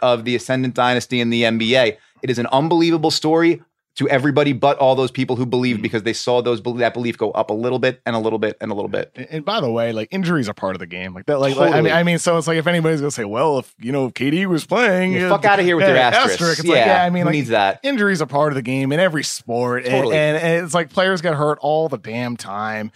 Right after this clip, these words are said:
Speaker 2: And by the way, I'm, like, in, standing in the Raptors locker room after the game, like, Kawhi Leonard is walking with a serious ass limp.
Speaker 1: Right.
Speaker 2: I mean, like, it's even more apparent being up close with him in the locker room than it is, like, watching from afar when he's on the court.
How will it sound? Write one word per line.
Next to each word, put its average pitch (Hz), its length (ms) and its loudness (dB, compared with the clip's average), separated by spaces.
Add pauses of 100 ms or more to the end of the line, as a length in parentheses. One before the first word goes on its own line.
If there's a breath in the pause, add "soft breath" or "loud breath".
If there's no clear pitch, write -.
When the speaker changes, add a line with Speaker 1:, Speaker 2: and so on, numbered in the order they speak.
(100)
Speaker 2:
And 196 100 -6
by 220 140 4
the 190 100 2
way, 151 320 2
I'm, 156 120 -2
like, 165 200 -4
in, 160 200 -10
standing 170 320 -6
in 151 60 -6
the 135 80 -6
Raptors 135 420 -4
locker 120 320 -4
room 117 300 -4 (300 soft breath)
after 127 280 -2
the 123 80 -4
game, 139 260 0
like, 156 140 0
Kawhi - 320 0
Leonard 156 300 0
is 131 160 -4
walking 156 380 0
with 123 120 -2
a 120 100 -6
serious 170 840 -2
ass 143 400 -2
limp. 120 340 -4 (160)
Speaker 1:
Right. 202 160 0
Speaker 2:
I 196 60 4
mean, 180 220 0
like, 165 260 0
it's 220 260 -2
even 190 280 0
more 170 300 0
apparent 139 480 -6 (300 soft breath)
being 170 200 -2
up 143 140 -2
close 165 280 -2
with 131 140 -6
him 127 320 -2 (180)
in 160 80 -2
the 139 80 0
locker 170 380 0
room 135 180 0
than 135 120 0
it 147 80 0
is, 143 140 0
like, 131 120 -2
watching 131 360 -2
from 139 160 -6
afar 135 440 0
when 123 100 -2
he's 120 120 -4
on 127 120 -4
the 101 80 -12
court. - 400 -4